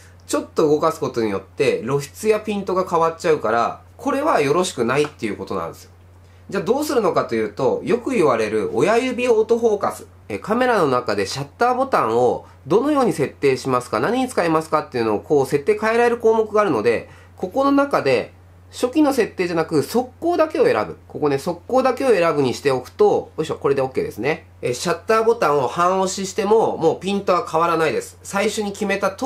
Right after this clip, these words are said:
りのピントにあったままです。で、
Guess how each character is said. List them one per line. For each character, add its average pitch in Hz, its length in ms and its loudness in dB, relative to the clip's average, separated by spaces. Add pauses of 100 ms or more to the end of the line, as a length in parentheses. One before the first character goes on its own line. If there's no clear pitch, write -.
(140)
り 247 60 0
の 233 100 2
ピ 165 180 -2
ン 135 120 0
ト 123 80 0
に 113 120 0
あ 151 100 -2
っ 156 100 -8
た 123 100 -2
ま 104 160 -2
ま 101 120 -2
で - 80 -10
す。 - 180 -20 (260)
で、 233 320 -2